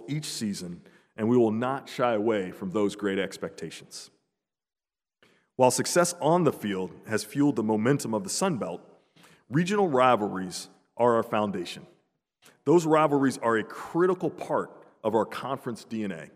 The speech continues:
and differentiate the Sun Belt from many other leagues.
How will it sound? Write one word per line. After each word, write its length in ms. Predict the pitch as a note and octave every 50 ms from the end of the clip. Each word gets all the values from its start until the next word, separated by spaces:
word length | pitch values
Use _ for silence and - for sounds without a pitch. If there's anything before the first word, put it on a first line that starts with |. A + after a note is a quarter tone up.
| _ _ _ _ _ _ _ _
and 140 | A#2+ A2+ G#2
differentiate 640 | B2 E3 D#3+ - D3 D#3 E3+ F3 - - C3+ B2 -
the 60 | - G#2
Sun 300 | - - G#3+ A3 E3 A2
Belt 300 | G2+ F#2 F2 F2 D2+ - - _ _ _ _ _ _ _ _ _
from 200 | - B2+ A2 G#2
many 240 | A#2 B2 C3 B2+ A#2
other 220 | G#2+ G2+ G2+ F#2+
leagues. 480 | F2+ F2+ F2 D#2+ D#2 - - - -